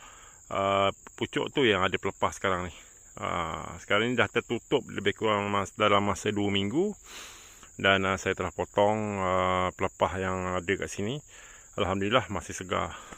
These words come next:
dan cantik. So, kita tengok kejadian dia kalau kelapa sawit dah nak mati ni macam ni, eh. Dia dah tak kembang, dia kincup, buahnya pun kecil-kecil. Sebab apa?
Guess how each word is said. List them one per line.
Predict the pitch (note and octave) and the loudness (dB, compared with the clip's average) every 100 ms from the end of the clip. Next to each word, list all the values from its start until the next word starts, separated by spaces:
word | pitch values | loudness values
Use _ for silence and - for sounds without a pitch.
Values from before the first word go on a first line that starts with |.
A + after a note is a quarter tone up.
| - - | -20 -20
dan | - F#2+ F2 | -8 -8 -6
cantik. | F2+ - - - - - - - - - - - | -8 -6 -8 -10 -20 -20 -20 -20 -20 -20 -20 -4
So, | C#3 C#3+ D#3 C3 - | 0 2 2 0 -6
kita | - B2 G#2+ | -4 -2 0
tengok | C#3 C3+ - - - - - - - - - - - - - - - | 0 0 -2 -16 -16 -20 -20 -20 -20 -20 -20 -20 -20 -20 -20 -20 -12
kejadian | G2+ G#2 A2+ A2 | -6 -4 0 0
dia | G#2 G2 | 0 -4
kalau | G2+ G#2 G#2 | -2 -2 -2
kelapa | G2+ - - | -4 -10 -6
sawit | A2 G#2 F2 | -4 -4 -4
dah | F#2+ | -6
nak | F#2+ | -6
mati | F#2 - G#2 | -8 -8 -8
ni | G#2+ | -8
macam | A2 G#2 G2+ | -8 -8 -6
ni, | G2+ | -8
eh. | G#2+ - - - - - - - - | -8 -16 -20 -20 -20 -20 -20 -20 -8
Dia | G#2+ A2+ | -2 0
dah | G#2+ | 0
tak | - - | -2 -4
kembang, | G#2+ A#2 D#3 D3+ | 2 4 4 4
dia | A2 | 0
kincup, | G2+ - G#2 - E3 E3+ - | 0 -4 -10 -2 -2 -2 -6
buahnya | G#2+ G#2+ G#2 A2 | -2 0 0 -2
pun | - B2+ | -4 -8
kecil-kecil. | - - A2+ - G#2 - - - - - - - - - - | -8 -12 -12 -10 -12 -12 -20 -20 -20 -20 -20 -20 -20 -20 -20
Sebab | - B2 B2+ | -8 -6 -4
apa? | C3 | -2